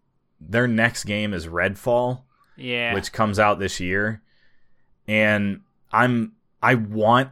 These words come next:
Speaker 1: that to be good, but I'm really skeptical of it being good.
Speaker 2: I don't think it looks great. The, for,
Speaker 1: Yeah.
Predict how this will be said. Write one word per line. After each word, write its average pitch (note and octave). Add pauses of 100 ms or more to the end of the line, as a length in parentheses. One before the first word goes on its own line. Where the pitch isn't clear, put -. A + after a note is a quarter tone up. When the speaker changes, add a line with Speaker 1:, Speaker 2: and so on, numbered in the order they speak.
(100)
Speaker 1:
that A#2
to A#2+
be G#2
good, G#2
but G2+
I'm G2
really G2
skeptical G#2+
of G2
it G2
being F2+
good. E2+
Speaker 2:
I D3+
don't E3+
think D3
it A2+
looks G#2
great. A2+
The, A#2+
for, B2+
Speaker 1:
Yeah. G#2+